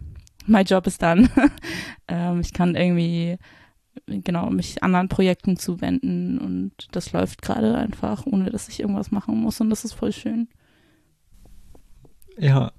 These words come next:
Speaker 2: und die Organisierung auch auf der Straße, die Proteste, die organisiert werden, die Online-Austauschräume, also wenn's sowas vorher gegeben hätte, hätten wir, glaub ich, diesen Podcast nie gemacht wahrscheinlich oder wär ich nicht auf die Idee gekommen.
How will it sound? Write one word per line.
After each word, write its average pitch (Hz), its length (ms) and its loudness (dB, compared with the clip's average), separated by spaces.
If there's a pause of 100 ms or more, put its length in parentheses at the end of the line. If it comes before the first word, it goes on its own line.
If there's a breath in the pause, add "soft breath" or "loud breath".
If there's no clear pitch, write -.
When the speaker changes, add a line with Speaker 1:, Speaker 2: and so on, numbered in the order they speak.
(100)
Speaker 2:
und 147 220 6
die 131 60 8
Organisierung 127 680 4
auch 120 180 0
auf 120 100 -4
der 117 120 -4
Straße, 127 440 -2
die 120 80 -4
Proteste, 127 460 -2
die 120 100 -2
organisiert 113 640 0
werden, 110 420 -4 (340 loud breath)
die 120 100 0
Online-Austauschräume, 110 1700 2
also 107 420 -2
wenn's 107 200 0
sowas 120 280 0
vorher 120 280 0
gegeben 113 340 0
hätte, 113 320 -2 (120)
hätten 107 200 -8
wir, 117 80 0
glaub 110 160 -2
ich, - 80 -16
diesen 113 160 -4
Podcast - 480 -4
nie 104 160 -4 (300)
gemacht 107 360 -4
wahrscheinlich 113 540 -2 (500 loud breath)
oder 104 320 0 (240)
wär 101 100 -4
ich - 80 -4
nicht 113 140 -2
auf 110 140 -4
die 104 120 -6
Idee 107 200 -2
gekommen. 107 420 -2